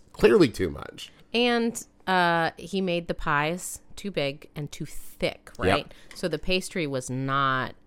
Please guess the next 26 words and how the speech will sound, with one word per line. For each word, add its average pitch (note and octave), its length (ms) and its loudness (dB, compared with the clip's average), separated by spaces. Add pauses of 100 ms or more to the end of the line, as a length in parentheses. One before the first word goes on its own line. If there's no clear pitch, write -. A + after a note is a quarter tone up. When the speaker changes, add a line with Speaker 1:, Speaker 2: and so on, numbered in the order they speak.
(120)
Speaker 2:
done. A#2+ 400 -8
It C#3 120 -8
was C3+ 140 -8
completely D#3 520 -2
undercooked. C3 580 -8 (300)
And F3+ 140 0
they F#3+ 100 4
were F#3+ 140 2
like, D#3+ 380 2 (240)
I D#3 80 -2
mean, D#3+ 180 -2
cauliflower D3+ 580 -2
cheese C#3+ 560 -4
is D3 180 -4
delicious. D3 580 -2
It A2 160 -10
tastes B2 340 -8
great, D#3+ 460 -2
except - 560 -6 (560)
it's - 180 -8
not C3+ 240 0
cooked - 380 -4
because - 680 -8
your C3+ 260 -6
pie B2+ 380 -2
casing A2+ 640 -8